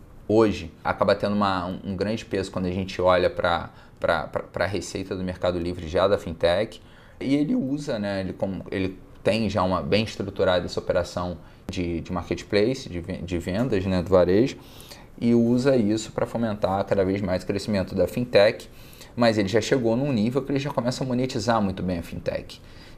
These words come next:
Então, assim, é uma opcionalidade pra, pra, por exemplo, o Mercado Livre, que na, que na verdade já é uma, uma, uma realidade, né? A gente já começa a ver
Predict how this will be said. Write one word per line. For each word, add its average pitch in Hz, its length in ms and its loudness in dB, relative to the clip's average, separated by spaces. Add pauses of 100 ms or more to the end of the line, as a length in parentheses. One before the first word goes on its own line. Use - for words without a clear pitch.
Então, 104 180 0
assim, 98 360 -2 (360)
é 101 80 6
uma 127 180 4
opcionalidade 92 920 0
pra, 90 300 2
pra, 90 240 0
por 87 160 -4
exemplo, 90 280 -6
o - 20 -8
Mercado 92 360 0
Livre, 90 260 -2
que 98 120 -6
na, 92 360 -2 (280)
que - 100 -6
na 95 120 2
verdade 90 440 2
já 92 120 4
é 90 160 2
uma, 107 340 0
uma, 87 200 -8
uma 90 140 -2
realidade, 90 760 -2
né? 82 60 -6
A - 20 -4
gente 87 220 -8
já 87 60 -6
começa 90 380 -4
a 92 40 0
ver 87 280 0